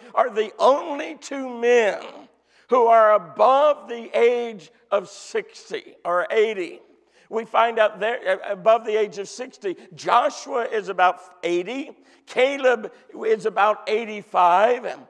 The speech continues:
And all of their peers and all of their constituents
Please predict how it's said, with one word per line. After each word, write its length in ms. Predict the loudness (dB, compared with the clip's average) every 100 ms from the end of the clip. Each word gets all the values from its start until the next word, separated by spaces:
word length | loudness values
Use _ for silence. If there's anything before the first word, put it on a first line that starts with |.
| _ _ _
And 180 | -4 -4 0
all 260 | 2 2 0
of 200 | -6 -6
their 220 | -6 -6
peers 680 | -10 -10 -4 -2 -4 -4 -6
and 140 | -4
all 260 | 0 2 2
of 100 | -4
their 180 | -8
constituents 880 | -8 -10 -12 -12 -14 -12 -8 -8 -8